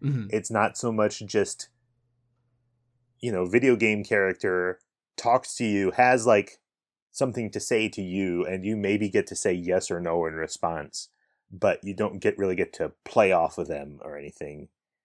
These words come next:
Speaker 2: And that might be why video game characters are often very flat and dull and one note. But here, because you're basically watching a movie,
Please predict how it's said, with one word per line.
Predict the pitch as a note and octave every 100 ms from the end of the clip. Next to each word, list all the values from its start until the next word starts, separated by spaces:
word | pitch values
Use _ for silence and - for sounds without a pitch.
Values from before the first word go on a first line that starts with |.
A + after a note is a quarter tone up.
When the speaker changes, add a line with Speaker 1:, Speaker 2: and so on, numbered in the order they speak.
| _ _
Speaker 2:
And | F#2
that | G2+ G2+
might | A#2+ A#2+
be | A#2+
why | G#2 F#2 F#2+ F#2
video | F#2 F#2 F2+
game | F2 E2
characters | D#2+ E2+ D#2+ - F2
are | D#2+ D#2
often | D#2+ - D2+ D2 D2
very | D2+ D2
flat | - - D2+ D2+
and | - D#2 D2 -
dull | E2 C#2+ D2 C#2
and | D#2+ D2 C#2 - _ _ _ _ _ _
one | F2+ E2+ E2 D2 D2+
note. | F2+ E2 - - _ _ _ _
But | G2+ G#2+ F#2+
here, | - D3 C3+ A2 A2+ A2
because | G#2 - A2
you're | G#2
basically | G2 G#2 A2 G#2+
watching | F#2 F2 - D#2
a |
movie, | D#2+ B2 G2 D#2+ E2